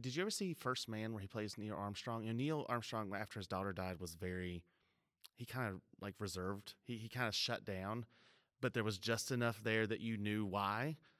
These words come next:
Um, and, and a lot of people thought, "Oh, he's boring," or whatever. It's like, no, he's playing a character who he was so focused on the mission to go to the moon, whatever.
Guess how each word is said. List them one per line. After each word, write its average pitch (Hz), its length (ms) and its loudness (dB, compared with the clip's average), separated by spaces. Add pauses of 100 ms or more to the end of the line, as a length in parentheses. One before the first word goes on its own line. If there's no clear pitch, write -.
(320)
Um, 110 360 4
and, 135 160 2
and - 20 0
a 135 60 2
lot 143 100 8
of - 40 4
people 156 160 0
thought, 127 200 0
"Oh, 135 140 2
he's 127 120 0
boring," 104 640 2
or 110 80 6
whatever. 117 300 6
It's 104 80 -4
like, 117 100 -2
no, 139 160 2
he's 113 180 0
playing 123 360 2
a 101 60 -2
character 110 440 0
who 92 300 2 (420)
he 117 120 -2
was 95 100 0
so 123 160 4
focused 110 380 0
on 98 260 0
the 87 100 -2
mission 98 360 0
to 95 60 -2
go 90 120 0
to 87 80 -2
the 85 80 -6
moon, 113 420 2
whatever. 107 420 4